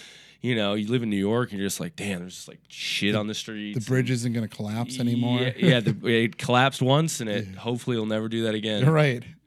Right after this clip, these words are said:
Speaker 1: Yeah, so
Speaker 2: We had the same, literally, we had the same bridge here.
Speaker 1: Oh, really?
Speaker 2: The same person who designed that bridge designed one of the bridges here that, like,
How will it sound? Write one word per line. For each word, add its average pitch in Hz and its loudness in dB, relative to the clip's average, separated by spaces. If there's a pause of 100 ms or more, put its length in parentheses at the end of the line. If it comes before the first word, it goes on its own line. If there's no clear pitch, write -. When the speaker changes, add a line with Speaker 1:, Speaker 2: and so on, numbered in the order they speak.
(100)
Speaker 1:
Yeah, 113 4
so 151 4
Speaker 2:
We 160 10
had 175 8
the 165 4
same, 160 2
literally, 156 4
we 147 4
had 135 2
the 120 -2
same 131 2
bridge 113 -2
here. 110 -4 (420)
Speaker 1:
Oh, 123 2
really? 113 2
Speaker 2:
The 151 6
same 156 4
person 165 2
who 135 0
designed 123 0
that 120 -2
bridge 151 0
designed 120 -2
one 120 -2
of 120 -2
the 113 -4
bridges 110 2 (180)
here 127 0
that, 120 -2
like, 104 -4